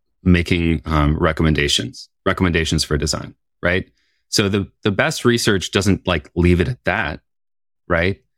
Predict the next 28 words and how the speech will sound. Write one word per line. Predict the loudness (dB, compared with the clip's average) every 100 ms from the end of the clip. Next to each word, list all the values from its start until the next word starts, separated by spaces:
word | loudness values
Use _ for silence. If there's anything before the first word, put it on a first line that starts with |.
| _ _ -2
It, | -2 0
it | -2
tells | 0 0 4
you, | 4 2 -2 -2
and, | -2 -2 -2
and, | 0 0 -2
and | 0 0 2
it's | -2 0
like, | 0 0 -6 -12 -4
uh, | -2 0
the | 0
what, | 2 2 0 -6 _ _ _ -4
the |
so | 0 2 2
what, | 2 0
and | 2 2
then | 4
the |
then | 2 2 0
what. | -2 -8 _ _ _ _ -4
But | -2
the | -2
problem | -2 2 4 4
with | 2
that | 0 0 -4 0
is | 2 2 2 2 0 -6 _ _
some | -2 2 4
researchers | 4 4 0 -2 0 2 2 0 -2